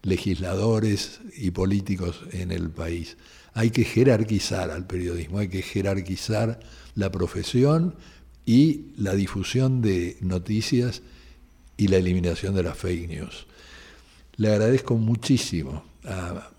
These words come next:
mi productora Inés Gordo, al técnico Ignacio Guglielmi, que ha vuelto al programa,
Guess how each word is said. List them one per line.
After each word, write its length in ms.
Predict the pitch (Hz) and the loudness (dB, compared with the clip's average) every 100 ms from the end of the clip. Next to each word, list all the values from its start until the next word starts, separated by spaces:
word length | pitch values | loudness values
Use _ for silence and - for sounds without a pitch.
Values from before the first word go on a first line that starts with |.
| _ 101 | _ -8
mi 100 | 92 | -4
productora 640 | 92 90 90 - 101 90 | 0 0 0 -2 0 0
Inés 260 | 85 95 | 0 -2
Gordo, 460 | 113 175 175 196 143 - - - - - - | 2 2 2 0 -4 -10 -20 -20 -20 -20 -2
al 280 | 107 104 92 | 4 4 4
técnico 760 | 165 151 131 104 87 87 87 - - - | 6 6 6 2 0 -2 -2 -6 -8 -2
Ignacio 560 | 92 107 113 - 101 | 0 2 0 0 0
Guglielmi, 720 | 90 92 98 139 139 123 117 | 2 2 4 4 4 4 0
que 140 | 113 82 | -2 -2
ha 20 | |
vuelto 300 | 90 90 87 | -2 -2 -4
al 100 | 87 | -4
programa, 480 | 98 139 156 147 | -2 -2 0 -2